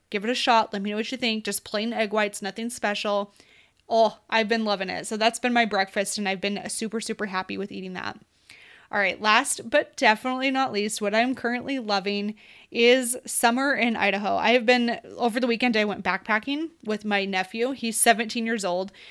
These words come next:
He told me this was his first and last backpacking <laughs> trip, so that's how it went for him. But it was so beautiful. I did a hike called, uh, gosh, what is it? It's Tin Cup Trailhead is, like, where you start,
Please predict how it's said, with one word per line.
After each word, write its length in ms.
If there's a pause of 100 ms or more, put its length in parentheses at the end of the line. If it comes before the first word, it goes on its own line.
(140)
He 220
told 240
me 100
this 240
was 140
his 180
first 380
and 100
last 320
backpacking 640
<laughs> 0
trip, 300
so 300
that's 240
how 180
it 80
went 200
for 120
him. 380 (400)
But 100
it 140
was 220
so 260
beautiful. 360
I 120
did 160
a 60
hike 440
called, 460
uh, 400 (260)
gosh, 260
what 100
is 100
it? 180
It's 300 (160)
Tin 260
Cup 300 (100)
Trailhead 540
is, 240
like, 200
where 80
you 120
start, 460